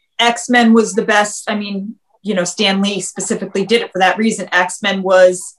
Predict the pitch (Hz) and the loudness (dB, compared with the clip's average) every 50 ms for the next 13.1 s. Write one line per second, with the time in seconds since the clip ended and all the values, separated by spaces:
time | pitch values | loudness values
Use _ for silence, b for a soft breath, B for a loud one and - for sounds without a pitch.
0 | - 185 190 185 175 180 180 185 185 190 190 185 180 202 190 190 190 185 190 190 | -4 -2 0 2 2 0 -2 -2 -4 -4 -4 -6 -8 -6 -6 -4 -4 -4 -4 -6
1 | 190 180 175 - 190 190 180 180 185 175 175 175 165 165 - - 190 185 - 185 | -6 -10 -12 -10 -10 -8 -6 -4 -6 -4 -4 -6 -6 -6 -8 -12 -12 -14 -10 -2
2 | 233 254 254 226 190 180 170 - 175 180 190 190 180 165 - - _ - - 190 | 2 4 4 4 4 0 -4 -4 -4 -4 -2 -2 -4 -6 -10 -16 _ -4 -2 -2
3 | 190 190 185 185 185 185 190 196 190 190 196 190 196 208 226 233 - 214 196 170 | -2 0 -2 -4 -4 -2 -2 0 0 0 0 -2 -2 -2 -4 -4 -4 -8 -10 -10
4 | 180 175 - b b b b b - 190 190 190 - - 196 190 190 190 190 180 | -10 -12 -14 b b b b b -4 -4 -4 -4 -4 -4 -4 -4 -4 -4 -6 -8
5 | 165 165 156 196 190 185 185 180 165 202 214 233 226 226 - - 226 226 226 233 | -8 -4 0 2 2 2 0 -2 -2 0 0 0 0 -2 -2 -2 0 0 0 0
6 | 196 190 - 262 269 262 214 196 196 180 185 180 196 208 202 190 214 233 262 269 | -2 0 2 0 2 2 -2 -6 -6 -8 -12 -10 -10 -10 -8 -4 0 0 2 0
7 | 262 247 247 226 - 247 233 226 - - _ _ _ _ - 180 175 208 - - | 0 -2 -4 -6 -6 -4 -2 -2 -4 -4 _ _ _ _ -20 -14 -12 -10 -4 0
8 | 202 190 190 190 190 - 214 190 - 185 185 180 170 190 196 202 202 180 196 196 | 0 2 2 0 -2 -2 -4 -4 -2 -2 -4 -4 -2 -4 -4 -4 -4 -6 -4 -2
9 | 196 214 214 - - 190 180 - _ _ _ _ _ _ _ _ _ _ - 202 | -2 -2 -2 -4 -2 -2 -2 -2 _ _ _ _ _ _ _ _ _ _ -6 -4
10 | 208 - 220 214 214 208 165 196 208 190 190 - 226 208 190 170 - 190 196 202 | -4 -2 -2 -2 -2 -2 -2 -2 -2 -4 -2 -2 0 2 2 2 4 4 4 4
11 | 214 226 220 - - - 220 220 220 220 - - - 226 202 190 202 202 196 196 | 4 0 -4 -6 -12 -8 -6 -6 -6 -6 -10 -12 -12 -12 -10 -8 -8 -6 -4 -4
12 | 190 196 196 190 196 190 - - - 190 190 180 175 180 - - 240 220 - _ | -2 -4 -4 -4 -6 -8 -8 -10 -8 -2 -2 -2 -2 -4 -6 -6 -6 -6 -6 _
13 | _ - | _ -20